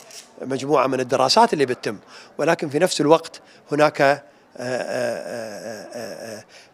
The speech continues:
آه، زيارات ميدانية، آه، لأماكن مستدامة، لمجمعات متكاملة المرافق، آه، مجمعات ذات جودة حياة، آه، عالية. هذه الزيارات سوف، آه،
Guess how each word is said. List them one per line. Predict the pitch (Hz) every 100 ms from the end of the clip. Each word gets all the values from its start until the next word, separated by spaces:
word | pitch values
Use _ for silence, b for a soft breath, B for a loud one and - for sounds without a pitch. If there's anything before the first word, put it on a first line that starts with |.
| 117
آه، | 117 107
زيارات | 127 147 156 151 143
ميدانية، | 139 135 131 139 135 127 B B -
آه، | 127 123 123 123 113
لأماكن | 117 127 131 127 - 123 127 127 131
مستدامة، | 120 - 117 147 156 151 147 147 147 131 123 117 B B -
لمجمعات | 127 120 131 127 135 131 127 123 120 131 127 - 131
متكاملة | 120 127 117 - 123 127 123 123
المرافق، | 120 123 160 147 151 156 B B B
آه، | - 127 127
مجمعات | 104 127 131 135 127 117 127 131 -
ذات | 123 123 -
جودة | 131 131 127
حياة، | - 123 131 120 B B B -
آه، | 123 123
عالية. | - 151 160 151 147 B B B -
هذه | 202 233 196
الزيارات | 151 160 160 170 165 B B B
سوف، | - 147 143
آه، | 147